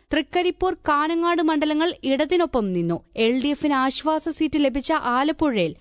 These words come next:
കരുനാഗപ്പള്ളി, ഹരിപ്പാട്, അമ്പലപ്പുഴ, ആലപ്പുഴ, അരൂർ മണ്ഡലങ്ങൾ ഷാനിമോൾക്കൊപ്പമാണ്. യു ഡി എഫ് അപ്രതീക്ഷിത ജയം നേടിയ പാലക്കാട്ട്, ഷൊർണൂർ, ഒറ്റപ്പാലം, കൊങ്ങാട്, മലമ്പുഴ എന്നീ മണ്ഡലങ്ങളിൽ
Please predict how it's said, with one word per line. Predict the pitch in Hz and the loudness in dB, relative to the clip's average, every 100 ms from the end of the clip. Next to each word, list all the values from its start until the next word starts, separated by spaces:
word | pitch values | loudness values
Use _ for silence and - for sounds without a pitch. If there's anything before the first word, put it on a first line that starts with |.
| - | -2
കരുനാഗപ്പള്ളി, | 247 247 269 269 277 285 285 | 0 0 0 -2 -2 0 0
ഹരിപ്പാട്, | 277 254 247 - 277 240 - - 233 | 0 0 0 0 -2 -2 -6 -4 -2
അമ്പലപ്പുഴ, | 247 247 262 262 254 277 381 _ - | 0 0 -2 0 0 2 -2 _ -2
ആലപ്പുഴ, | 240 262 285 311 294 349 - - | 0 0 -2 -2 0 0 -2 -2
അരൂർ | 247 302 392 | 0 2 2
മണ്ഡലങ്ങൾ | 392 330 311 254 165 - - | 2 2 0 0 -2 -4 -6
ഷാനിമോൾക്കൊപ്പമാണ്. | - 269 262 311 330 339 - 262 226 190 156 - - _ | -2 0 2 2 2 2 0 -2 -2 -2 -2 -6 -12 _
യു | 233 269 330 | 0 4 4
ഡി | 392 | 2
എഫ് | 403 - | 0 -2
അപ്രതീക്ഷിത | 277 277 359 339 370 - 359 370 | -2 0 -2 0 0 0 0 0
ജയം | 320 320 294 | 2 2 2
നേടിയ | 294 294 294 | 2 0 0
പാലക്കാട്ട്, | 285 262 262 285 302 285 339 415 _ - | 0 0 0 0 0 0 -2 -6 _ -10
ഷൊർണൂർ, | - 311 285 294 381 415 _ | 0 2 2 0 0 -2 _
ഒറ്റപ്പാലം, | 262 262 302 294 302 302 359 | -2 0 -2 2 2 0 -4
കൊങ്ങാട്, | - 277 254 269 285 311 | 0 0 2 0 0 2
മലമ്പുഴ | 269 254 277 294 330 330 | 0 0 0 0 2 2
എന്നീ | 302 311 | 2 4
മണ്ഡലങ്ങളിൽ | 302 294 277 277 233 | 4 2 2 0 0